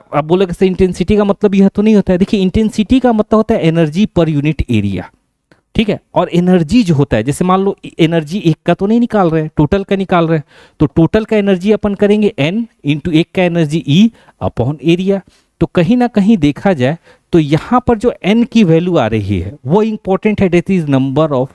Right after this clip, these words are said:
photons। यानी अगर intensity is directly proportional to number of photons और इंटेंसिटी को अगर मैं चार गुना कर दिया, यानी number of photons भी जो होगा वो भी आपको चार गुना हो जाएगा, यानी इसका आंसर जो होगा that is quadrupled।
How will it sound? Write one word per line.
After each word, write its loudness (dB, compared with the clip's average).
photons। -6
यानी 2
अगर 0
intensity 0
is 2
directly 0
proportional -2
to 0
number 0
of 0
photons 0
और 2
इंटेंसिटी 0
को 0
अगर 0
मैं 0
चार 0
गुना -2
कर 0
दिया, 2
यानी 0
number 0
of 0
photons -2
भी 0
जो 2
होगा 0
वो 0
भी 2
आपको -2
चार -2
गुना -4
हो 0
जाएगा, -4
यानी 2
इसका -2
आंसर 0
जो -2
होगा 0
that -2
is -4
quadrupled। -4